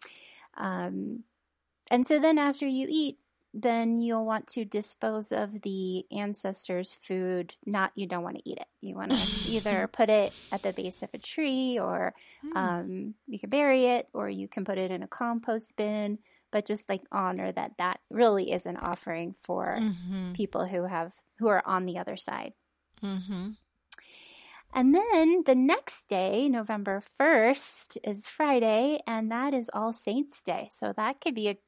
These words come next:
Speaker 1: really fun day to light a candle to your favorite. If you like Catholic saints, I do.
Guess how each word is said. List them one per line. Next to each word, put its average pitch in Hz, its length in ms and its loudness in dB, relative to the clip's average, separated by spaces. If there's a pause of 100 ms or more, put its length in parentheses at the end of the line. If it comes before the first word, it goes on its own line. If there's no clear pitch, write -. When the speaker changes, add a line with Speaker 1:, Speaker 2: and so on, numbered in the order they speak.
Speaker 1:
really 220 260 2
fun 208 280 -2
day 202 320 0 (120)
to 190 340 -4 (460)
light 208 380 2
a 208 80 -2
candle 196 460 -4
to - 200 -10
your 190 220 -4
favorite. 190 420 -6
If 220 120 -2
you 262 240 0
like 277 280 2
Catholic 190 440 2
saints, - 300 -10 (180)
I 302 220 8
do. 190 400 -4